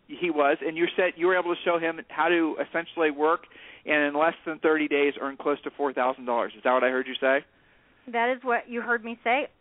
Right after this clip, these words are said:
Speaker 2: Absolutely. And the, and one of the major things was he was so afraid that he would not have the ninety-seven dollars to pay for the next month. And he
Speaker 1: <laughs> That's
Speaker 2: basically
Speaker 1: interesting.
Speaker 2: had enough to pay for three years.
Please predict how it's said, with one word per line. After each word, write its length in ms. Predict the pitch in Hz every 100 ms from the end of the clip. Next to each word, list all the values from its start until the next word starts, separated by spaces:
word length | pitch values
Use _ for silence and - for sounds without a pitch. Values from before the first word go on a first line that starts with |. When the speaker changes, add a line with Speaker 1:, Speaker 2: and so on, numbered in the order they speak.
| _ _ 208
Speaker 2:
Absolutely. 720 | 247 269 - 269 277 202 208
And 200 | 208 220
the, 80 | 202 233
and 180 | 220
one 140 | 247 311
of 80 | 226
the 80 |
major 400 | 214 214 240 294
things 300 | 285 302 311 302
was 300 | 277 285 302 -
he 100 | 254
was 120 | 214 -
so 200 | 240 240
afraid 440 | 247 - 302 247 196
that 180 | 190 -
he 140 | 226
would 220 | 226 220 208
not 200 | 214 214
have 200 | 233 226 202
the 120 | 208
ninety-seven 640 | 208 214 214 220 233 208 202
dollars 340 | 220 214 190 -
to 40 |
pay 220 | - 214 202
for 120 | 202
the 100 | 185
next 260 | 180 - 208
month. 220 | 185 - - - _ _ _ _ _ _ _
And 120 | 196 226
he 80 |
Speaker 1:
<laughs> 20 | 330
That's 100 | 214
Speaker 2:
basically 380 | 233 233 220
Speaker 1:
interesting. 60 | 220
Speaker 2:
had 100 | 214
enough 260 | 214 220 -
to 60 |
pay 180 | - 240 233
for 100 | 220
three 220 | 254 277
years. 300 | 302 143